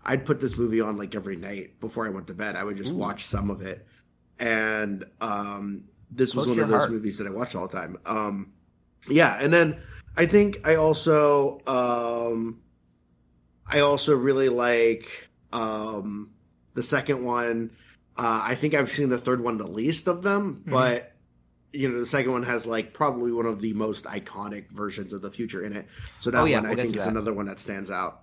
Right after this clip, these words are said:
Speaker 2: Yeah.
Speaker 1: Yeah.
Speaker 2: Second one is, is the most ambitious. Uh, I'll say
Speaker 1: Mm-hmm.
Speaker 2: general thoughts about it in each one as we get to them, but,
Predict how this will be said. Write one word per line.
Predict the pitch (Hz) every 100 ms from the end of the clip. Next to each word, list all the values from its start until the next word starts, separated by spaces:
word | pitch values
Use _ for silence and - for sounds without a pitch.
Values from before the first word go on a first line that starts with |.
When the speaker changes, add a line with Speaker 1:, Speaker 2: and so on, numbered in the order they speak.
| _ -
Speaker 2:
Yeah. | 104 95 - -
Speaker 1:
Yeah. | 101 82 - _ _
Speaker 2:
Second | - 160 196
one | 175
is, | 156 143
is | 127 113 -
the | 135
most | 127 123 131
ambitious. | 110 117 117 104 85 - - - -
Uh, | 107 98 90 - - _ -
I'll | 107
say | - 127 240 123
Speaker 1:
Mm-hmm. | - -
Speaker 2:
general | - 127 123
thoughts | 113 -
about | 113 104
it | 104 110 104
in |
each | 107 92
one | 107 101
as | 98
we | 98
get | 98 95
to | 101
them, | 95 98 92
but, | 95 87